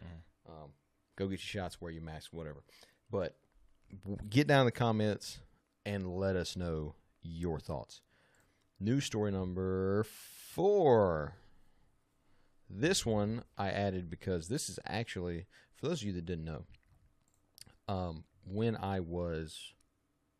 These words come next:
Speaker 2: in college, I was on the debate team. This was a topic that actually came up a lot during our debates.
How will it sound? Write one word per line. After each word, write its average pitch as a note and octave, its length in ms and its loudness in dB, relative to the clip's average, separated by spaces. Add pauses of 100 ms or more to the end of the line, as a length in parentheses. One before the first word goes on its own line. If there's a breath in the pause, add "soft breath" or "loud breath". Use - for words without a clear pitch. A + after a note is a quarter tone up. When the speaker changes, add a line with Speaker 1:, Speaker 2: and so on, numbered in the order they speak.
(840)
Speaker 2:
in E2+ 320 -4
college, D2 500 -6 (480)
I E2 140 -4
was D#2 200 -8
on E2 120 -6
the F2+ 60 -6
debate D#3 260 -6
team. - 140 -12 (1600 soft breath)
This C#3+ 300 -2
was A2 260 0
a G2 80 0
topic A#2 420 -4
that D#2+ 120 -6
actually F2+ 280 -6
came F#2 220 -6
up D#2+ 160 -10
a D#2 40 -8
lot E2 640 -6
during E2+ 320 -6
our D#2 100 -6
debates. D2+ 640 -10